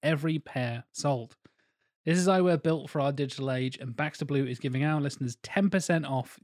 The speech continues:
their next purchase of blue light, sleep, or kids glasses. Click on the link in the show notes for your exclusive discount. This is the sign you've been waiting for to invest in blue light glasses. We know you'll love Baxter's, and we know that you will feel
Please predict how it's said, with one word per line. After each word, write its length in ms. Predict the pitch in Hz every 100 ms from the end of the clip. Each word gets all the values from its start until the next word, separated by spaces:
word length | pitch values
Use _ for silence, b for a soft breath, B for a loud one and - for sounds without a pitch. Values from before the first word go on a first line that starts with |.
| -
their 180 | 143
next 200 | 165 147
purchase 400 | - 143 123 131 131
of 120 | -
blue 180 | 165 180
light, 300 | 156 147 - -
sleep, 340 | - 139 135 -
or 140 | 170
kids 240 | 165 147 127
glasses. 500 | 135 123 - 117 - b b b b b _
Click 160 | 214
on 120 | 190 165
the 40 |
link 160 | 156 143
in 60 |
the 80 | 135
show 180 | - 147
notes 240 | 139 127
for 120 | -
your 140 | 131 135
exclusive 800 | 123 - - - 120 - 120 -
discount. 540 | 151 - 123 120 - _ _ _ _ _ _ _
This 120 | - 151
is 60 |
the 100 | 165
sign 320 | - 160 165
you've 120 | 170 160
been 120 | 156
waiting 200 | 156 139
for 140 | 151
to 80 | 139
invest 380 | 131 127 143 -
in 80 | 123
blue 220 | 120 165
light 180 | 160 143
glasses. 500 | 135 127 - 110 - b b b _ _
We 100 | 123
know 220 | 131 156
you'll 180 | 165 160
love 220 | 156 151
Baxter's, 480 | 147 143 - 139 131 - -
and 80 |
we 80 | 135
know 280 | 123 139 147
that 180 | 135 135
you 180 | 127 127
will 160 | 117
feel 520 | 110 - 123 123 127